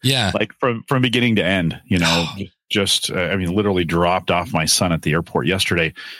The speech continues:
Speaker 2: It started with my mother-in-law last Wednesday. So, you know, and literally, Dave, back to back, we got done with the reception on Saturday, Sunday morning. The conference kind of started, not
Speaker 1: Oh.
Speaker 2: Sunday morning, but
Speaker 1: Yeah.
Speaker 2: Sunday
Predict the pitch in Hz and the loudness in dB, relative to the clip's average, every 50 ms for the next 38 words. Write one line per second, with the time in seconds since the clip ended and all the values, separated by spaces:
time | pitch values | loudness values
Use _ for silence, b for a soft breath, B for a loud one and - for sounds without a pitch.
0 | B B B - 101 - - - - 131 113 113 113 110 101 101 92 92 92 92 | B B B -4 -2 0 0 0 0 0 2 2 2 2 2 2 2 2 2 2
1 | 90 92 98 98 104 98 92 87 87 82 82 82 82 82 82 82 80 82 80 - | 4 2 2 2 2 0 0 0 0 0 0 0 0 -2 -2 0 -2 -2 -4 -4
2 | - 82 85 82 80 80 85 78 76 64 55 - - - - - 110 98 98 98 | -2 0 0 0 0 0 -2 -2 -2 -4 -4 -4 -4 -2 0 0 2 2 4 4
3 | 98 95 95 95 98 95 95 90 90 B B B B B B _ 123 120 113 113 | 4 6 6 6 6 6 4 2 0 B B B B B B _ 2 2 2 2
4 | - 139 143 143 131 127 143 147 156 180 180 170 151 123 113 104 92 98 92 92 | 2 2 4 6 6 6 6 6 6 6 6 4 4 4 4 4 4 4 2 2
5 | 82 92 98 101 110 - - 104 90 104 92 85 87 - 98 95 90 95 92 90 | 2 0 0 -2 -2 -4 -4 -2 0 0 0 0 -2 -2 0 0 0 0 0 2
6 | 107 107 113 120 110 - 95 90 85 - - 110 - - - 101 87 82 80 - | 2 2 2 2 2 2 0 0 0 0 0 -2 -2 -2 0 0 0 0 0 0
7 | - 104 98 95 92 90 87 87 - - 101 95 90 87 85 87 90 90 85 82 | 0 0 0 0 0 0 0 0 0 0 0 0 0 0 0 0 0 0 0 0
8 | 80 - - - 95 92 90 - 90 82 76 - - - - 90 82 80 - - | -2 -2 -2 0 0 0 0 0 0 0 0 0 -2 -2 -2 -2 -2 -2 -2 0
9 | - - - - 110 110 101 87 82 104 92 92 101 104 90 76 73 78 76 - | -2 -2 0 0 0 2 2 2 0 0 0 0 0 0 0 -2 -4 -4 -4 -6
10 | - _ _ 78 76 b b b b b b - 120 107 - - 160 143 135 127 | -8 _ _ -10 -10 b b b b b b -4 -4 -2 -2 -2 0 0 0 -2
11 | - | -4